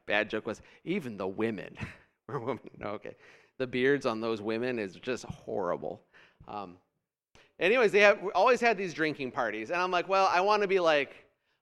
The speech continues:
of the people, but, like, not." And so I would go and I'd have a, a beer or a drink with them, and they would just get really raging drunk.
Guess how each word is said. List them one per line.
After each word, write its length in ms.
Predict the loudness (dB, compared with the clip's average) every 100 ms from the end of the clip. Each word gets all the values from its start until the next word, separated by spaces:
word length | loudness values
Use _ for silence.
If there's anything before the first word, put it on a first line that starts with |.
| _
of 300 | 2 2 0
the 80 | -6
people, 760 | -6 -10 -8 -2 0 2 0
but, 200 | -2 -4
like, 260 | -4 -4 -6 _ _ _ -8
not." 500 | -4 -2 -2 -2 -4
And 100 | -2
so 80 |
I 80 | 0
would 140 | 0 0
go 200 | 2 4
and 80 |
I'd 80 | 2
have 240 | 2 2 2
a, 140 | -4 -6 -8
a 80 | -8
beer 380 | -4 -2 -2
or 260 | -2 -2 -2
a 60 | -4
drink 340 | -6 -10 -10
with 140 | -10
them, 180 | -6 -6
and 100 | -4
they 120 | -2
would 140 | -2 -2
just 200 | -6 -10
get 140 | -10
really 480 | -10 -10 -6 -4 -6
raging 840 | -8 -8 -8 -8 -12 -12 -12 -12 -12
drunk. 320 | -12 -10 -10